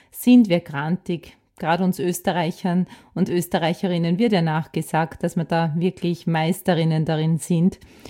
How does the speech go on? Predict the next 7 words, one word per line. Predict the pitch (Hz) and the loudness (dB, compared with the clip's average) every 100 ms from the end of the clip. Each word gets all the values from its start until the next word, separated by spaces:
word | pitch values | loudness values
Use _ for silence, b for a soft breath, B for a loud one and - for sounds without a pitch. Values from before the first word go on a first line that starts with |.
| B - | B -6
grantig | 139 165 - 208 - | -2 0 0 -2 0
durch | 175 - | -4 -2
den | 175 165 | 0 0
Alltag | 151 139 180 170 | 0 -2 -4 -6
zu | - - | -8 -4
gehen. | 160 170 165 b b b _ _ - _ _ _ | 2 2 2 b b b _ _ -20 _ _ _
Und | 180 185 180 | 4 4 4